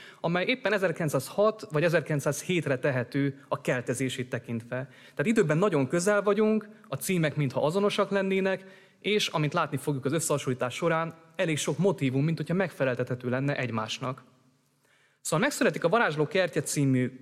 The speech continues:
kötet, azon belül a Varázsló kertje című novella,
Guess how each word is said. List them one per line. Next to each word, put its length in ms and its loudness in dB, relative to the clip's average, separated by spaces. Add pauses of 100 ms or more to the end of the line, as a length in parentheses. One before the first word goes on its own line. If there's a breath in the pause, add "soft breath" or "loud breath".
(140)
kötet, 500 0
azon 300 2
belül 220 2
a 60 4
Varázsló 440 0
kertje 320 -2
című 300 0
novella, 720 0